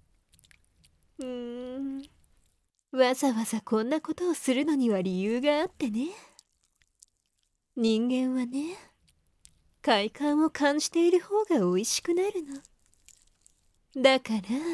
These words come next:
捕食されることは何にも怖くないわ。<laughs> よかったわね。この世のものとは思えない快感に溺れなが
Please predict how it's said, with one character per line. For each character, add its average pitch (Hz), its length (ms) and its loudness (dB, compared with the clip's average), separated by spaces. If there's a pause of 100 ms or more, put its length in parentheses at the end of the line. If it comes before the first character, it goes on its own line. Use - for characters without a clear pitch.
(1200)
捕 214 160 2
食 233 300 0
さ 294 180 2
れ 302 100 4
る 330 120 4
こ - 140 -4
と 381 160 4
は 277 140 4
何 196 680 -4
に 381 120 0
も 403 140 2
怖 415 320 0
く - 160 -2
な 254 220 0
い 330 120 0
わ。 220 60 -6 (1600)
<laughs> - 1200 -8
よ 294 160 4
か 311 140 4
っ 294 80 0
た 233 140 -2
わ 214 160 -6
ね。 254 180 -6 (1700)
こ 226 180 6
の 226 160 2
世 240 140 4
の 247 140 2
も 240 120 2
の 277 140 2
と 311 100 -2
は 220 220 2
思 202 240 2
え 339 80 0
な 339 120 -2
い 277 120 -4
快 226 260 0
感 269 280 -4
に 277 140 0
溺 214 280 6
れ 277 100 0
な 370 160 -6
が - 60 -14